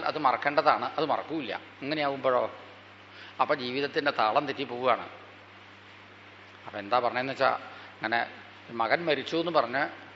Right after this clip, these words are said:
ഇങ്ങനെ ദുഃഖിച്ച്, ദുഃഖിച്ച് ജീവിതം പാഴാക്കരുത് എന്നർത്ഥം. കുറച്ച് കാലം മുമ്പ് ഈ കേരളത്തിലെ ഒരു അമ്മ, ശിവ, ശിവ, മകൻ മരിച്ചു എന്ന് അങ്ങോട്ട് കേട്ടു. ആദ്യം ചെയ്തെന്താണെന്നോ, ആ പൂജാമുറിയിലേക്ക് അങ്ങോട്ട് കയറി ചെന്നു.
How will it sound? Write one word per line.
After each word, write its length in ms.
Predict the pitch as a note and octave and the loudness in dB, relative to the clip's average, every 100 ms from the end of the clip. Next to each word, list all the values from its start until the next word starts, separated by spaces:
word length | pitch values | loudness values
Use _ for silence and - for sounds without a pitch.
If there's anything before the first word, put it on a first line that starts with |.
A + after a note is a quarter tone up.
| - - | -18 -8
ഇങ്ങനെ 200 | A#2 B2 | -2 -2
ദുഃഖിച്ച്, 400 | A#2 - E3 F#3 | -2 -6 -4 -4
ദുഃഖിച്ച് 420 | C#3+ - A#2+ B2+ B2+ - | -6 -8 -6 -6 -6 -8
ജീവിതം 380 | A2 G#2 C3+ C3 | -8 -2 -2 0
പാഴാക്കരുത് 580 | A2+ G2+ C3 A#2+ A#2+ B2 A2+ | 2 2 2 0 -2 -2 -2
എന്നർത്ഥം. 340 | A2+ A#2+ A#2 - - - - - - | -2 -4 -8 -12 -16 -20 -20 -20 -14
കുറച്ച് 320 | - - - | -14 -8 -4
കാലം 300 | D3 B2 C3+ C#3+ | 2 4 4 0
മുമ്പ് 240 | A#2 C3+ C#3+ C#3 | 0 -2 -2 -6
ഈ 120 | C3 B2+ | -6 -4
കേരളത്തിലെ 520 | G#2 A2+ C#3+ C#3 C#3+ | -2 0 0 0 2
ഒരു 140 | C3 B2 | 2 2
അമ്മ, 220 | G2 C3 - - - - - | 2 0 0 -6 -14 -18 -16
ശിവ, 240 | - G2 | -12 -10
ശിവ, 220 | C3 G#2+ C3 C3 - - - - - - - - | -6 0 2 2 -2 -12 -18 -20 -20 -20 -20 -2
മകൻ 240 | A2+ A#2 D#3 | 2 4 4
മരിച്ചു 320 | C#3 B2 D#3 | 2 0 0
എന്ന് 140 | D#3 | 2
അങ്ങോട്ട് 200 | D#3 C3+ | 2 0
കേട്ടു. 200 | B2 G#2+ - - - - - - - - - - - - | -4 -6 -10 -14 -20 -20 -20 -20 -20 -20 -20 -20 -10 -2
ആദ്യം 380 | A2+ B2 C3 D#3+ | 4 4 4 0
ചെയ്തെന്താണെന്നോ, 580 | C#3+ C3+ D3 C#3+ C#3 B2 - - - - - | 0 2 2 2 2 -2 -6 -16 -20 -16 -4
ആ 40 | A#2+ | -4
പൂജാമുറിയിലേക്ക് 720 | - A#2+ B2+ C3+ D3 D3+ D3 | -4 -2 0 2 0 -2 -2
അങ്ങോട്ട് 220 | C#3+ C#3+ B2+ | -2 -2 -4
കയറി 120 | B2 | -4
ചെന്നു. 280 | C3 G#2+ | -6 -8